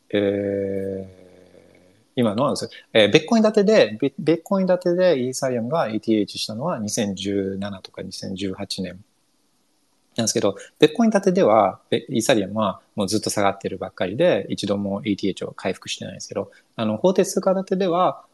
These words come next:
あの、前回のサイクル、二千二十年サイクルでもエーティーエイチはイーサリアムをしてるので、まあ、それはそうなんですけど、まあ、差が出てきましたよね。ビットコインは五十パーだけど、イーサリアムは六十三とか、えー、ビーエヌビーは六十六パーセントの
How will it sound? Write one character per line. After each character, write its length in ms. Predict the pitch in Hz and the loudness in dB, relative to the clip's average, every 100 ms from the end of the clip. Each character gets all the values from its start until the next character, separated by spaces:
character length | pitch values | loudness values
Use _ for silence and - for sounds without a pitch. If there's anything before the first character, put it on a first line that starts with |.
| - | -8
あ 140 | 104 | -6
の、 180 | 104 98 107 | -4 -8 -4
前 100 | 101 | -4
回 120 | 98 | -4
の 60 | 98 | -6
サ 120 | - | -6
イ 60 | 101 | -6
ク 80 | 101 | -8
ル、 60 | |
二 60 | 101 | -6
千 140 | 104 | -4
二 60 | 98 | -4
十 160 | 104 | -4
年 160 | 98 95 | -6 -4
サ 140 | - | -4
イ 60 | 101 | -4
ク 100 | - | -4
ル 80 | 117 | -2
で 80 | 208 | 0
も 240 | 196 104 _ - | 0 -4 _ -2
エ 60 | |
ー 60 | 98 | 0
テ 80 | 104 | 0
ィ 40 | |
ー 20 | |
エ 20 | 95 | -2
イ 20 | |
チ 120 | - | -4
は 60 | 101 | -8
イ 40 | |
ー 40 | 101 | -4
サ 120 | 107 | -4
リ 80 | 104 | -6
ア 20 | |
ム 100 | 98 | -8
を 20 | |
し 100 | - | -4
て 100 | 110 | -2
る 100 | 104 | -4
の 120 | 95 | -4
で、 240 | 107 101 - _ _ - | -2 -2 -6 _ _ -2
ま 80 | 135 | 2
あ、 20 | |
そ 100 | 160 | 8
れ 60 | |
は 260 | 160 143 - - _ _ _ _ _ _ _ _ _ _ | 8 8 2 -16 _ _ _ _ _ _ _ _ _ _
そ 140 | - 135 | 4 4
う 20 | |
な 100 | 98 | 4
ん 60 | 95 | 0
で 60 | |
す 80 | 101 | 0
け 80 | 156 | 2
ど、 240 | 190 147 - - _ _ | 4 4 0 -16 _ _
ま 100 | 170 | 4
あ、 240 | 147 - _ | 4 -4 _
差 200 | - 156 | 4 6
が 120 | 165 | 8
出 100 | 160 | 6
て 120 | 160 | 2
き 80 | - | 0
ま 100 | 185 | -6
し 80 | - | -6
た 80 | 107 | -8
よ 60 | |
ね。 160 | 117 131 _ | -8 -12 _
ビ 100 | 117 | 0
ッ 20 | 117 | 0
ト 40 | |
コ 160 | 113 101 | -2 -4
イ 40 | |
ン 60 | 101 | -4
は 160 | 104 | -4
五 100 | 98 | -6
十 100 | 98 | -8
パ 220 | - 101 | -6 -6
ー 20 | 101 | -6
だ 100 | 98 | -8
け 100 | 107 | -2
ど、 300 | 113 104 - _ | 0 0 -4 _
イ 80 | 110 | -6
ー 40 | 101 | -6
サ 140 | 104 | -6
リ 80 | 101 | -10
ア 20 | |
ム 120 | 104 | -8
は 140 | 107 101 | -10 -10
六 180 | 98 | -10
十 160 | 98 98 | -12 -10
三 240 | - 104 | -12 -10
と 100 | 95 | -12
か、 260 | - 107 - _ - | -6 -6 -6 _ -8
え 140 | 104 | -6
ー、 60 | 104 | -2
ビ 160 | 107 | -4
ー 40 | 104 | -2
エ 20 | |
ヌ 100 | 101 | 0
ビ 540 | 104 101 98 98 98 | 0 2 0 -2 -4
ー 40 | 101 | -2
は 200 | 113 104 | -2 -2
六 200 | 101 95 | -10 -14
十 140 | 101 | -16
六 200 | 98 - | -18 -12
パ 100 | 98 | -10
ー 60 | 98 | -6
セ 120 | 113 | -6
ン 80 | 113 | -4
ト 120 | 104 | -6
の 180 | 101 | -8